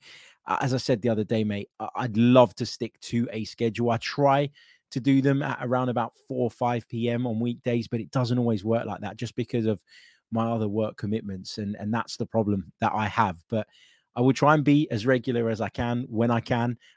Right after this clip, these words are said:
uh, but otherwise just turn your notifications on and, um, and hope for the best. So I do apologize, but we wanna get the content out to you daily, and that sometimes means that I've just gotta shift it around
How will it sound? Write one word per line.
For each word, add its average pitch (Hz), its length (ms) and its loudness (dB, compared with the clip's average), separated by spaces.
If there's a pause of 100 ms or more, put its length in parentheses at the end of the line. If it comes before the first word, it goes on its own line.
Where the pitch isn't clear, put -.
(100)
uh, 101 300 -2
but 92 200 -2
otherwise 104 560 0
just - 200 -12
turn 98 180 -2
your 95 100 -6
notifications 98 760 -6
on 98 240 -2 (100)
and, 104 280 0
um, 104 360 0
and 101 120 -2
hope 110 220 2
for - 100 -8
the 101 120 2
best. 104 320 -2
So 107 80 -4
I 104 80 0
do 139 120 6
apologize, 101 560 0 (340)
but 117 80 0
we 123 100 4
wanna 147 200 6
get 143 160 2
the 131 80 -2
content 120 420 0
out 123 220 -2
to 113 100 -4
you 104 140 0
daily, 117 420 4
and 104 140 -2
that 113 180 -4
sometimes 123 760 -2
means 104 460 -2 (320)
that - 80 -8
I've 110 100 -6
just - 180 -6
gotta - 180 -4
shift - 320 -8
it 98 120 -6
around 95 440 -8